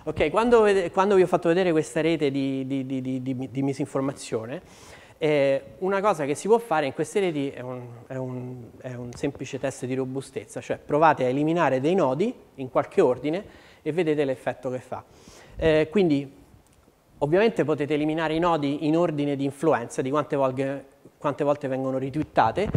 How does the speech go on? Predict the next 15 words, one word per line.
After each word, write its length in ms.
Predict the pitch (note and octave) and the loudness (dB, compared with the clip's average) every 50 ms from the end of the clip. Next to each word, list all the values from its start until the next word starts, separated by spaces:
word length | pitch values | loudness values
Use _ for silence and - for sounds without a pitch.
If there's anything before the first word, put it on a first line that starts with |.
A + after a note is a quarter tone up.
| - - - - - - | -4 -4 -10 -20 -10 0
e 100 | E3+ F3 | 2 2
osservate, 800 | F#3 E3+ - - B3 A3 F3 D#3 D3 F3 E3+ G3+ G3+ G#3+ G3 - - - - - - | 2 2 4 4 4 4 6 6 6 6 6 4 0 0 -2 -6 -12 -14 -12 -10 -2
eh, 540 | - D3+ D3 D3 C#3+ C#3+ C#3+ C#3 C3+ C3+ C3+ - - - - | 2 4 4 6 6 4 4 4 2 2 0 -2 -12 -20 -8
come 240 | - - F#3 F3 F#3 | 4 4 6 6 6
scende 760 | F3+ - - - G3+ F3 E3 E3+ F3 G3 A#3 B3 - - - - - - _ - | 2 0 2 2 2 4 4 2 2 2 0 -2 -6 -16 -20 -20 -20 -14 _ 0
il 120 | D#3 D#3+ | 2 6
numero 320 | F3 G3 G3 F#3 E3+ E3 D#3 | 8 8 8 8 8 6 6
di 100 | D3+ D#3 | 6 4
articoli 580 | D#3 D3+ - - F#3+ D#3+ C#3 D3+ D3+ F3 A3+ B3+ - - - | 4 2 0 -2 -2 0 0 0 -2 -2 -4 -6 -8 -14 -8
o 200 | - D#3 D3 D3+ | -4 0 2 2
il 60 | D3+ D3+ | 2 4
numero 380 | D#3+ F3+ F3 E3 D#3 D3+ D3 | 2 2 2 4 4 4 4
di 320 | C#3 D3 D3 D3 C#3+ C#3 - - - | 4 4 2 2 0 -2 -4 -2 6
post 540 | G3 F3+ D#3 - - - - - - - - | 6 6 6 6 -2 -14 -14 -14 -16 -16 -8
con 340 | - D#3 D#3 D3 C#3+ C#3+ | -4 -2 -2 -2 -2 -6